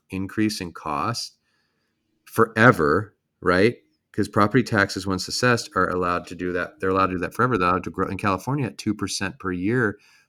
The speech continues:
per Prop thirteen, which still exists. And that's a problem. And that's where I see a lot of families go wrong. The, the sibling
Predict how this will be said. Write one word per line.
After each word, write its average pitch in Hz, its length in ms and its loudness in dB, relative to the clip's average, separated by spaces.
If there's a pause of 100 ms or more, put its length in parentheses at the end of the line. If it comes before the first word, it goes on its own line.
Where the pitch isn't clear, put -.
per 95 160 -2
Prop - 320 -4
thirteen, 117 400 -2
which - 180 -6
still 82 140 -8
exists. 90 640 -4 (1200)
And 101 420 2 (140)
that's 107 320 6
a 110 40 -4
problem. 85 420 -2
And 80 140 -4
that's 98 280 4
where 107 100 4
I 92 40 2
see 98 140 -2
a 92 40 2
lot 85 160 2
of - 60 -6
families 82 260 -6
go 82 100 -4
wrong. 80 300 -2
The, - 180 -10
the 82 180 -4
sibling 117 580 0